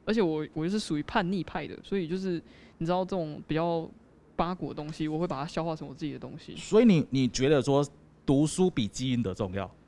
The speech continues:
Speaker 2: 所以你会觉得四是读书，五是积阴德。
Speaker 1: <laughs> 什么一命二运三风水，四，
Speaker 2: 不
Speaker 1: 四读书，五积阴德吗？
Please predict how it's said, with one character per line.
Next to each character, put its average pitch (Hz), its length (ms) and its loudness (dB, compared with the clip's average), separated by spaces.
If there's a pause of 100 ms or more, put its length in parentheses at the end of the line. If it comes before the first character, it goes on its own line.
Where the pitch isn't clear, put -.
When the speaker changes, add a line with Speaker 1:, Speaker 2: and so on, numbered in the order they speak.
(280)
Speaker 2:
所 165 180 2
以 180 40 2
你 147 100 2
会 135 140 4
觉 113 160 2
得 101 120 -2
四 139 320 0
是 117 120 0
读 98 180 -4
书， 90 380 -10
五 214 160 -2
是 - 180 -4
积 202 180 0
阴 208 140 -2
德。 - 160 -6
Speaker 1:
<laughs> - 80 -18
什 - 100 -8
么 180 180 -4
一 180 140 -4
命 220 240 0
二 214 140 0
运 202 160 -2
三 185 220 -6
风 185 180 -4
水， 156 260 -4
四， 175 400 -4 (1800)
Speaker 2:
不 - 140 -2
Speaker 1:
四 226 100 4
读 180 180 2
书， 196 140 -2
五 170 180 -6
积 175 160 -6
阴 180 140 -4
德 147 140 -6
吗？ 143 200 -14